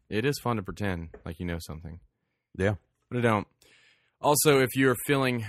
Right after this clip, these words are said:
Speaker 1: really, uh, excited about life and you're really dying just to get on iTunes and type a review out of something, anything, I don't care what you do. Just go to the, uh, Game Trust and type out us a review, and we'd be happy to have it there.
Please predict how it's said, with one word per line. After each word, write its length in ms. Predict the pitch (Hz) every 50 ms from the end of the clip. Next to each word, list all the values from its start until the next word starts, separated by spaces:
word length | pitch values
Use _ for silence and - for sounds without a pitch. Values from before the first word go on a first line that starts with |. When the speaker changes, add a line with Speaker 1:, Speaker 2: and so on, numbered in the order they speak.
| 101
Speaker 1:
really, 440 | 110 117 123 123 120 120 120 117 113
uh, 400 | 107 107 104 101 101 98 98 98 95 - _ _ _ -
excited 640 | - 110 - - - - 117 110 110 107 110 107 101
about 420 | 95 92 101 101 98 98 95 - - -
life 340 | 101 101 107 104 107 107 104 - -
and 140 | 98 92
you're 100 | 90 87
really 440 | 87 87 95 107 110 110 104 104 101
dying 560 | 95 95 90 - 98 92 95 95 95 95 95
just 200 | 87 98 92 - -
to 40 | 92
get 120 | 98 98
on 80 | 95 92
iTunes 500 | 90 90 92 90 - 101 98 95 87 90
and 240 | 87 85 85 80 - _ _ _ _ _ _ _ _ _ _ -
type 260 | - 104 101 98 -
a 60 | - 95
review 400 | 90 87 80 82 95 107 110 104
out 260 | 85 82 85 - - -
of 80 | 87 -
something, 480 | - - 87 104 113 - - - - - -
anything, 480 | 101 110 123 120 98 - - - 90 _ _ _ _ _ _ _ _ -
I 100 | 92 110
don't 120 | 131 117
care 140 | - 98 85
what 160 | 80 82 -
you 40 | 90 80
do. 120 | 80 82
Just 220 | 80 95 - -
go 160 | - 120 117 110
to 140 | - - 107
the, 220 | 95 101 98 98
uh, 280 | 95 92 90 87 85 82 -
Game 260 | 90 95 98 98 104 98
Trust 300 | - - 92 85 85 -
and 80 | 92 92
type 180 | - 98 92 -
out 120 | 92 90
us 140 | 87 - -
a 40 | 85
review, 400 | 87 87 85 92 101 90 80 80
and 180 | 80 85 85 85
we'd 140 | 87 92 87
be 160 | 85 87 85
happy 300 | 85 87 90 85 - - 85
to 60 | 92
have 200 | 92 95 95 92
it 80 | 92 80
there. 260 | 92 110 113 95 82